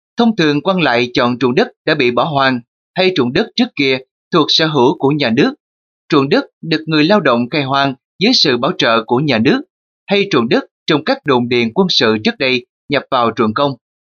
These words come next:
Thêm nữa, một số ruộng đất tư bị sung công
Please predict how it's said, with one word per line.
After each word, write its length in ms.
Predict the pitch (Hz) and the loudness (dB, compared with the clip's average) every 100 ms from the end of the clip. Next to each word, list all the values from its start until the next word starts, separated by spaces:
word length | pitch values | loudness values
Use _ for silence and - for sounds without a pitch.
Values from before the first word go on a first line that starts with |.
| _ _ - | _ _ -2
Thêm 160 | 202 | 0
nữa, 320 | 170 120 196 254 _ _ | 2 4 2 -2 _ _
một 160 | 156 - | -4 0
số 280 | 151 208 240 | 2 2 2
ruộng 180 | 139 127 | 0 2
đất 120 | 214 - | -2 0
tư 240 | 143 139 151 _ 147 | -2 -2 -6 _ 0
bị 160 | 123 | 0
sung 320 | 120 165 147 | 2 0 0
công 240 | 151 143 | -2 -2